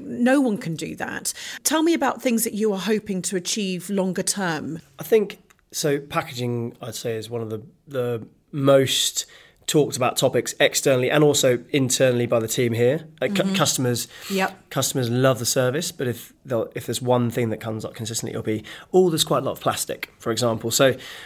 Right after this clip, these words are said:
Speaker 2: one of the things that we have started on pretty much from day one, but in the last two years when we've been a bit bigger and we have, have had a slightly bigger team to, to help us,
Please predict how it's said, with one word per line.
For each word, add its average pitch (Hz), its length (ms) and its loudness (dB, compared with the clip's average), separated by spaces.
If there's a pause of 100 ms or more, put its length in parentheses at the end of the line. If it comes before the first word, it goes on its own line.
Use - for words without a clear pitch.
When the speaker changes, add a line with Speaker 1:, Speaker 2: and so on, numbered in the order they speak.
(140)
Speaker 2:
one 143 120 6
of 143 80 8
the 123 60 -4
things 135 220 4
that 135 140 0
we 127 520 2 (100)
have - 220 -6
started 123 680 2
on 110 340 0
pretty 226 200 2
much 185 160 2
from 135 100 0
day 127 160 8
one, 123 260 6
but 123 160 0
in 131 220 4
the 131 80 2
last 135 500 4 (760)
two - 180 6
years 131 360 6
when 123 80 6
we've 120 100 4
been 123 80 6
a 120 40 2
bit 120 240 -2
bigger 123 200 2
and 110 80 0
we 110 80 2
have, 110 320 -2
have 120 160 -2
had 117 120 0
a 107 40 -4
slightly 120 340 2
bigger 113 200 -2
team 110 420 0
to, 110 300 -2
to - 120 -2
help 139 240 4
us, 120 320 -2